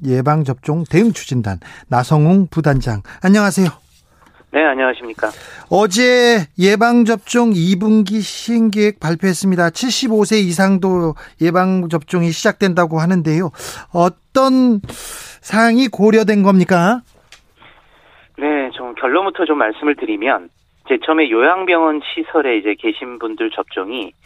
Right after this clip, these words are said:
Speaker 2: 이, 삼월 시행계에서 보류되었던 것을 지금 제기하는 거고요.
Speaker 1: 예.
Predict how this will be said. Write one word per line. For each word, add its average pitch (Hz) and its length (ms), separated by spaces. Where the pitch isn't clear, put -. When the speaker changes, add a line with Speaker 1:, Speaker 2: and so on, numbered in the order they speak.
Speaker 2:
이, 170 100
삼월 185 340
시행계에서 156 460
보류되었던 151 760
것을 104 260
지금 95 180
제기하는 104 460
거고요. 104 420
Speaker 1:
예. 151 300